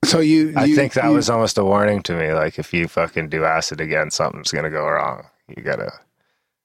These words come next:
Speaker 2: or something. I mean, it was probably telling me to quit drinking, 'cause I ended up in the hospital a couple times after that 'cause of my shenanigans with drug, with alcohol and drugs, right?
Speaker 1: Yeah.
Speaker 2: Before I, 'cause that was before, that must have been almost,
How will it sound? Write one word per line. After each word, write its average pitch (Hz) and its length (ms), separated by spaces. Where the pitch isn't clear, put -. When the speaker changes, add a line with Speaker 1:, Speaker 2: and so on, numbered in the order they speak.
Speaker 2:
or 104 120
something. 135 440
I 90 160
mean, 104 140
it 107 100
was 104 100
probably 143 300
telling 110 280
me 104 80
to 90 60
quit 87 220
drinking, 98 400
'cause 85 120
I 92 80
ended 104 160
up 92 100
in 78 80
the 85 60
hospital 82 400
a 78 40
couple 85 280
times 82 280
after 80 240
that 80 200
'cause 85 180
of 78 80
my 78 200
shenanigans 80 760
with 80 120
drug, 82 320
with 82 200
alcohol 78 480
and 78 100
drugs, - 480
right? 143 120
Speaker 1:
Yeah. 120 160
Speaker 2:
Before 82 340
I, 78 80
'cause 85 160
that 87 140
was 82 180
before, 76 580
that 95 120
must 104 160
have 92 80
been 95 80
almost, 85 320